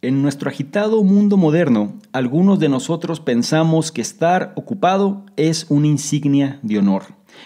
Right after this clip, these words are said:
Creemos que pasar de una tarea a otra y hacer malabares con varias prioridades demuestra a todos que somos productivos.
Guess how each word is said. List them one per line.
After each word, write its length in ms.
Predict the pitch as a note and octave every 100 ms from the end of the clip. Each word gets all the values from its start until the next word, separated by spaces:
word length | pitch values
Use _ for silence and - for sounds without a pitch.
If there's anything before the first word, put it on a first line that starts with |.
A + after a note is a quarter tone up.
| _
Creemos 480 | B2 B2 D3 D#3+ D#3
que 100 | C#3
pasar 540 | - A2 - D3 D3+
de 100 | B2
una 300 | A#2+ C#3+ D3
tarea 280 | - A#2 C3
a 40 | C3
otra 400 | D#3+ E3 E3 -
y 100 | B2
hacer 260 | A#2 - A3
malabares 600 | A#3 E3 E3+ G3 G3 G3
con 240 | - C3
varias 500 | C3 D#3 E3 E3+ E3+
prioridades 760 | - C3 A#2+ A#2+ D3 D3+ D3+ - - -
demuestra 540 | A2+ C3 G3 G3 G3+
a 80 | D3+
todos 340 | F3+ E3+ E3+ -
que 120 | B2+
somos 400 | - D3 D3+ -
productivos. 800 | C3 A#2 G2+ - A2+ F#2+ -